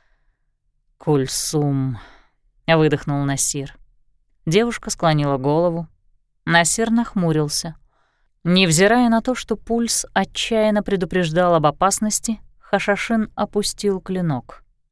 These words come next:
Спрятал его в ножны. Казалось, в его голове бушует буря,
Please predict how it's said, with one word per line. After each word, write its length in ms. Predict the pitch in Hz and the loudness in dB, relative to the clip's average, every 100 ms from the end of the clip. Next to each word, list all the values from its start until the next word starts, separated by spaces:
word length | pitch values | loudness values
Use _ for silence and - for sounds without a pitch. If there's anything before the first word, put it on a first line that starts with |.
| _ _ _ _ | _ _ _ _
Спрятал 540 | - - 160 147 143 | -2 0 2 2 0
его 260 | 143 143 143 | -2 0 -2
в 100 | 139 | -2
ножны. 440 | 151 139 127 131 - _ _ _ _ _ _ _ _ _ | -2 -4 -8 -12 -14 _ _ _ _ _ _ _ _ _
Казалось, 440 | - 175 220 247 - | 2 4 4 2 2
в 60 | |
его 220 | 220 214 208 | 0 2 2
голове 480 | 190 196 196 214 | 4 4 4 2
бушует 580 | 226 208 - 220 214 190 | 0 -4 -8 0 2 2
буря, 500 | 170 196 208 165 127 | -2 -2 0 0 0